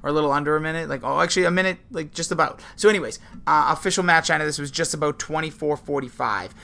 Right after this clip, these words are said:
But Triple H and be-, beats Batista, long story short. The Ric Flair moment was great, but the crowd, you cannot have those plodding long, like, I hate to say this, and, and, and it feels terrible to say it, like, Triple H, I bet you that match was really good.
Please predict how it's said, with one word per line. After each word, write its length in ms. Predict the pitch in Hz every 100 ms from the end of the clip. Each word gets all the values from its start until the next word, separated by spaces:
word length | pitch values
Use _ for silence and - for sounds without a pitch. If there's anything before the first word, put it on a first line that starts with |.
| - -
But 260 | 165 - - -
Triple 320 | - 240 240 214
H 140 | 190
and 320 | 165 143 143
be-, 180 | 180 208
beats 280 | 165 233 220
Batista, 420 | 214 143 117 117
long 180 | 135 143
story 240 | - 113
short. 300 | 110 101 92 - - -
The 80 | 170
Ric 180 | 208 208
Flair 180 | 208 185
moment 240 | 170 156
was 120 | 147
great, 260 | 131 104 -
but 120 | 135
the 80 | 151
crowd, 520 | - 175 165 160 156 - - -
you 360 | - - 208 190
cannot 520 | - - 185 202 196
have 380 | 143 156 156 139
those 180 | 147 135
plodding 680 | - - 147 147 151 147
long, 380 | 139 135 139 139 - - -
like, 420 | 190 - 165 -
I 140 | 143 160
hate 480 | 180 - 165 151
to 100 | -
say 320 | 160 151 135 131
this, 200 | 131 -
and, 180 | 143 131
and, 240 | 123 127
and 160 | 120 127
it 100 | -
feels 460 | - 156 160 151
terrible 320 | - 139 135
to 60 | 127
say 100 | 131
it, 100 | 127
like, 120 | 123
Triple 260 | - 254 226
H, 100 | - -
I 100 | -
bet 200 | 247 370
you 60 | 262
that 80 | 226
match 200 | 214 196
was 180 | 156 -
really 340 | 165 185 185
good. 280 | 156 143